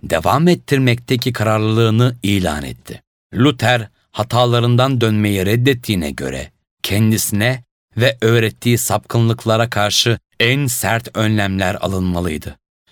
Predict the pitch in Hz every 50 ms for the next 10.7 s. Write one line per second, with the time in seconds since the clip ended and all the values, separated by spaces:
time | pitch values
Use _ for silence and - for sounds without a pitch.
0 | _ _ _ - - 107 123 143 151 143 160 175 - - 117 - - 127 117 -
1 | - 127 123 107 98 120 127 135 139 131 123 117 113 110 110 110 101 113 113 110
2 | 95 - - 113 - - 107 107 104 92 - - - 151 131 - - 98 104 117
3 | 120 - - - - 98 - - 135 - - - - - _ _ _ - - 107
4 | 110 104 - - - - 104 123 147 160 - 120 123 123 120 120 123 117 120 120
5 | 123 123 120 120 - _ _ _ _ _ _ _ _ _ - 92 117 123 120 113
6 | 110 107 104 104 107 113 113 117 117 104 110 110 107 - - - - 76 71 69
7 | - - - - - - - _ _ _ _ _ _ _ - - - 131 120 -
8 | - 113 110 110 107 110 113 123 131 123 - 101 101 98 90 - - 107 92 82
9 | 90 104 135 147 143 143 127 - - 113 113 117 117 107 - - 104 101 107 104
10 | 107 98 - - - 110 101 101 104 110 110 110 113 110